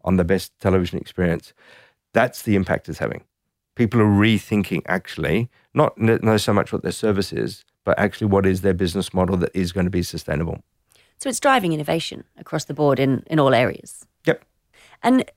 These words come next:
Speaker 2: Lisa, what's your perspective on the pressures that we're seeing on local broadcasters and local networks from this, from these changing business models that are emerging?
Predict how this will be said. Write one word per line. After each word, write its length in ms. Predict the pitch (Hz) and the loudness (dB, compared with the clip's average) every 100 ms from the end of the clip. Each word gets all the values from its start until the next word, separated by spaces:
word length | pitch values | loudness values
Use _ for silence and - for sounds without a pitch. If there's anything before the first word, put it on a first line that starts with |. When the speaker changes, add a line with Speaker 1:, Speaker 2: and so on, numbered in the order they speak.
| - | -4
Speaker 2:
Lisa, 300 | 302 311 302 | 0 2 2
what's 240 | 269 - | 2 2
your 120 | 359 - | 2 2
perspective 600 | 233 - - 160 147 - | 2 0 0 0 0 2
on 380 | 151 151 147 147 | 4 4 6 4
the 340 | 160 139 123 - | 4 4 4 0
pressures 340 | - 156 165 160 | -4 -2 -2 0
that 140 | - | 0
we're 60 | 165 | 0
seeing 280 | 160 147 | 2 2
on 80 | 139 | 4
local 260 | 139 156 156 | 2 0 -2
broadcasters 600 | 143 135 - 135 - 151 | -2 -2 -2 -6 -6 -2
and 100 | 139 | 0
local 240 | 139 - | 0 0
networks 480 | 139 - 120 - - | 0 2 2 2 0
from 160 | 156 139 | -2 0
this, 240 | 147 - - - | 0 -2 -4 -16
from 140 | - 185 | -2 0
these 140 | 170 | 0
changing 540 | - 151 151 151 143 | 0 0 0 2 2
business 400 | 135 127 127 - | 2 -2 -2 -2
models 280 | 131 - - | -2 -4 -4
that 140 | - 131 | 0 2
are 60 | |
emerging? 480 | 143 135 127 - | 2 0 -2 -8